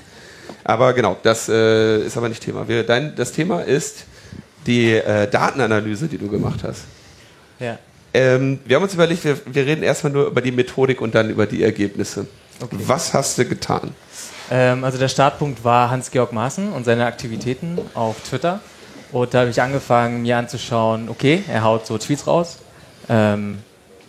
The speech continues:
Speaker 2: dann habe ich mir angesehen, okay, ähm, er hat einundzwanzigtausend Follower.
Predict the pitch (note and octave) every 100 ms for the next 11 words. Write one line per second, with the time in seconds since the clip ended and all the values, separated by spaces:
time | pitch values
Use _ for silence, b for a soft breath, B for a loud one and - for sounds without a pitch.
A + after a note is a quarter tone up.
0 | - _ _ _ A2+ A#2+ A#2 A#2+ A#2 A2+
1 | A2+ A2 B2+ B2+ B2 A#2+ G#2+ G#2+ G#2+ A2+
2 | B2+ A#2+ B2 A2 B2 A2+ B2 C3+ E3+